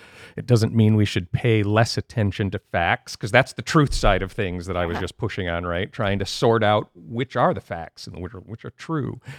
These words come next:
Speaker 1: But it means we should pay more attention to perspectives, and that strikes me as where these value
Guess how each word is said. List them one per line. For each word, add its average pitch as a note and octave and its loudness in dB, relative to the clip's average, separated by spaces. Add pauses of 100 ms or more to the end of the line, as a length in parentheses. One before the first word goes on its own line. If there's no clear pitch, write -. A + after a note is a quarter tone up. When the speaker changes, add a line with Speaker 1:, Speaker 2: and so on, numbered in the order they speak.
(460)
Speaker 1:
But F#2+ 2 (140)
it - -2
means G#2 2
we F#2+ 0
should F2 -4
pay G#2 0
more G2+ 2
attention A2 -2
to G2+ -4
perspectives, E2+ -4
and F2+ -6
that F#2 -4
strikes - -2
me G2 -2
as F#2+ -4
where G#2 2
these G2 -2
value F#2+ 0